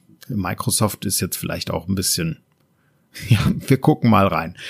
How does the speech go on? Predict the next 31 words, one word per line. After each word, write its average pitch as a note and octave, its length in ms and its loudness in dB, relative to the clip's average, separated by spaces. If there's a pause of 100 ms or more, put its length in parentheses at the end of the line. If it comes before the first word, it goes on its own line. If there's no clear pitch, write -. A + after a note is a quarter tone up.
(220)
Also A#2 200 6
das A2 200 4
Beispiel G#2 340 2
Microsoft G#2+ 680 2
ist, - 260 -4
ist - 240 2
schon C3+ 240 6
ein G#2+ 220 2
beeindruckendes C3 640 4
für - 240 2
auch A#2+ 100 -2
einen A#2 80 -2
Kulturwandel, A2 800 4
der F#2+ 220 0
da F2+ 120 2
stattgefunden F#2 640 -4
hat. F#2 100 -6
Als, F#2 180 -12
als, G2 260 -4 (720)
als - 520 0
der G#2 360 2 (120)
aktuelle, G#2+ 760 4
ähm, G2 240 2
C - 200 2
E A#2+ 180 6
O A2 400 4
Satya G#2 680 0
Nadella, G#2+ 840 0
ähm, G2 200 0
angefangen B2 600 0
hat, A2 260 0